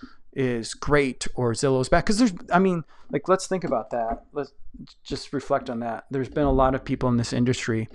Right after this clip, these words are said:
that kind of sold us real estate agents out to Zillow, of creating co-marketing packages and creating platforms with Zillow,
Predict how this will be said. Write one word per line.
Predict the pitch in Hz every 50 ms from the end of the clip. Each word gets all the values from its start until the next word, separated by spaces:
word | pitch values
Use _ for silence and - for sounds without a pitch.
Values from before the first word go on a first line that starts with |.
| - - - - - -
that | 131 -
kind | - 160 180 180
of | 143 -
sold | - - - 143 143 147 143 139 139
us | 131 117 - - 139
real | 135 131
estate | 135 127 - 127 113 110
agents | 113 113 110 - 113 - 113 -
out | 110 123 135 - -
to | 131
Zillow, | 120 107 107 107 104 101 101 107 113 - - - - - - - 247 - -
of | 143 123 117 113 110 110 - - - - -
creating | - - - 156 147 147 139 143 143 135 131 131 131 - _ - - - - - - - - - - -
co-marketing | - - 165 160 147 139 135 127 143 139 - - 139 139 135 131 127 - - - _ -
packages | 127 123 120 - - 147 127 135 135 131 131 127 127 127 - -
and | 117 107 104 - - - - - -
creating | - - 156 131 143 139 131
platforms | - - 131 131 135 - - - 151 139 131 131 123 -
with | 123 110 131 131 - -
Zillow, | 135 113 107 131 120 123 127 131 135 143 143